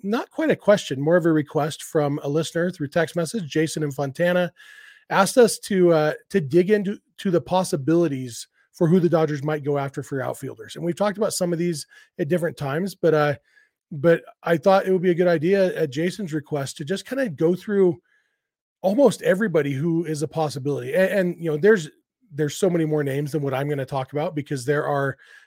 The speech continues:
literally dozens of guys available right now. And, uh, I'm only gonna talk about, I'll probably say the names of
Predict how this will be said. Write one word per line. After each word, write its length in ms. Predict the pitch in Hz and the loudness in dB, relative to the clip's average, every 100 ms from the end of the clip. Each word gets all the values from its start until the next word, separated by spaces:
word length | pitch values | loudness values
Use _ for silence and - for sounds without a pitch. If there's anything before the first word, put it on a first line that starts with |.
| _ | _
literally 420 | 180 190 180 160 | 6 8 8 4
dozens 440 | 143 160 160 160 135 | 2 0 0 -2 -6
of 140 | 131 | -4
guys 460 | 139 135 131 127 - | -2 -2 -2 -6 -10
available 520 | - 131 202 175 135 131 | -8 2 2 4 0 -4
right 200 | 120 - | -6 -8
now. 320 | 117 131 175 _ _ _ _ | -12 -12 -12 _ _ _ _
And, 260 | 156 139 135 | -4 -2 -2
uh, 160 | 131 - | -2 -2
I'm 180 | 143 | -2
only 240 | 143 143 135 | -2 -2 -2
gonna 180 | 135 131 | -4 -4
talk 320 | - 143 139 | -4 -6 -6
about, 340 | 131 127 127 - | -6 -6 -6 -8
I'll 100 | 131 | -10
probably 320 | - 131 135 | -6 -6 -6
say 320 | - - 147 | -6 -2 -2
the 140 | 139 | -2
names 560 | 127 131 139 139 135 123 | -4 -4 -4 -4 -6 -10
of 380 | - 127 117 110 | -14 -14 -14 -18